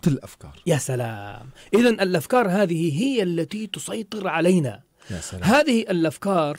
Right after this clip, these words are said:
Speaker 2: نحن من نخلقها. طبعًا أنا أتفق مع الناس الذين يقولون هناك تأثير لجينيات.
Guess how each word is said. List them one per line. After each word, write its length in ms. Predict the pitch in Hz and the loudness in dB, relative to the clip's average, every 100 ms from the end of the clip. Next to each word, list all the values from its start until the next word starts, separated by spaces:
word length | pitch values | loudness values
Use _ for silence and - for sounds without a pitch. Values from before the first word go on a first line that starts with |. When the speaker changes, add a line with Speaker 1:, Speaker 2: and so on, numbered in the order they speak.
| - | -4
Speaker 2:
نحن 380 | 160 175 160 143 | 0 0 0 -2
من 380 | 143 160 165 151 | 0 0 0 -2
نخلقها. 800 | 143 - 139 - 143 117 98 - _ _ _ _ - - | -4 -4 -6 -4 -4 -4 -8 -16 _ _ _ _ -12 -2
طبعًا 200 | 214 196 | 2 4
أنا 400 | 190 220 220 - | 4 0 0 -4
أتفق 420 | - 214 185 - | -4 -6 -6 -6
مع 160 | 147 139 | -4 -2
الناس 260 | 170 175 | -2 -2
الذين 420 | 131 135 135 160 | -2 -2 0 -2
يقولون 480 | 139 123 139 147 151 | -2 -4 -2 0 0
هناك 280 | 131 143 143 | 0 -2 -4
تأثير 480 | 131 - - 170 143 | -8 -8 -4 -2 -2
لجينيات. 680 | 135 127 139 143 147 - | -2 0 2 2 2 -2